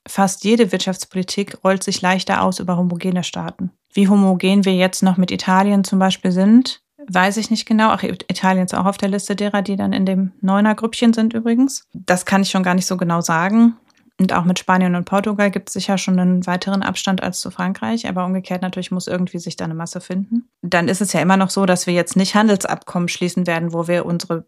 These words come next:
Binnenmarktpartner ausschließen. Das ist ja aufgrund des europäischen Binnenmarkts auch letztlich gar nicht möglich, dass einzelne Staaten noch Handelsabkommen schließen, die nicht auch für die anderen gelten. Also das ist ja gegessen.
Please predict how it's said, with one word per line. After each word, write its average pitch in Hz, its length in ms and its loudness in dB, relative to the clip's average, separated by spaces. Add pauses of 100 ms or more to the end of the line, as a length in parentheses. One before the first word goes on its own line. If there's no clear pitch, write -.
(160)
Binnenmarktpartner 170 800 -4
ausschließen. 160 560 -6
Das - 180 -10
ist - 140 -6
ja 175 100 2
aufgrund 165 300 -2
des 170 140 -4
europäischen 175 400 -2
Binnenmarkts 170 360 -4
auch 156 100 -6
letztlich 170 320 -6
gar 160 120 -6
nicht 156 160 -8
möglich, 180 400 -2 (380)
dass 170 180 -2
einzelne 170 320 -2
Staaten 165 420 -2
noch 160 320 -6
Handelsabkommen 160 680 -6
schließen, 165 340 -6
die 160 80 -10
nicht 165 240 -6
auch - 80 -12
für - 120 -4
die - 100 -4
anderen 156 240 -6
gelten. - 360 -10 (100)
Also 170 180 -2
das 160 260 -4
ist - 160 -6
ja 165 140 0
gegessen. - 560 -4